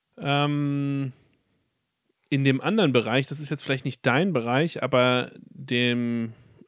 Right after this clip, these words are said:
äh, wo Religion, Werte und Normen und Philosophie so ein bisschen drin ist. Ja, du hast ja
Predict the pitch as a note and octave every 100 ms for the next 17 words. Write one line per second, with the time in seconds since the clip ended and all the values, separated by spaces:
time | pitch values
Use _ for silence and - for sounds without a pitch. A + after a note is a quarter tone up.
0 | - A#2+ A2+ A#2 A#2 A#2 A2+ A2+ A#2+ A#2+
1 | C3+ C#3+ C#3+ C#3 B2 A#2+ - B2 A#2 B2+
2 | C3 C3+ C3+ C3 - B2 B2 B2 - -
3 | B2 A#2 G#2+ D3+ D#3 D3+ D3+ - D3+ D3
4 | D3 D#3+ F3+ - - _ _ - - -
5 | - - - _ _ _ - B2+ C3+ C3
6 | - C3 C3 C3+ D3 D3 B2+